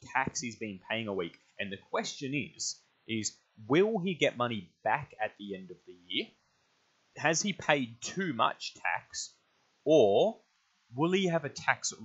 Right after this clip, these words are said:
refund and get some of the money he's paid back? Will he have a tax debt, or will he have a tax refund?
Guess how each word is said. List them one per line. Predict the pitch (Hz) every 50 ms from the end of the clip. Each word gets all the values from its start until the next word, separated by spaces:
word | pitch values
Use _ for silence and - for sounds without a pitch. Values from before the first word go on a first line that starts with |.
| 104 101
refund | 107 117 135 175 190 190 - _ - 95 90 82 85 92 127 170 190 - - _ _ _ _
and | 123 120 117 107 101 _ -
get | 131 135 135 - - -
some | - - - 127 120
of | 113 104
the | 110
money | 107 107 107 110 113 110 92
he's | 107 107 101 - - - 104
paid | 92 90 87 87 80 - _ _
back? | - 87 - - - _ - - - - _ _ _ _ _ _ _ _ _ _ _ _ _ _ _ _ _
Will | 101 120
he | 143 147
have | 147 151 143
a | 147
tax | - - - - 117 - - - - 110 98 _ -
debt, | 98 95 143 247 - - - - - _ _ _ _ _ _ _ _ _ _ _
or | 120 120 117 110
will | 110 113 117
he | 113 120 120
have | 117 110 107
a | 107
tax | - - - - 98 - - - - - - - _ _ _ - 95
refund? | 92 104 107 107 104 - - -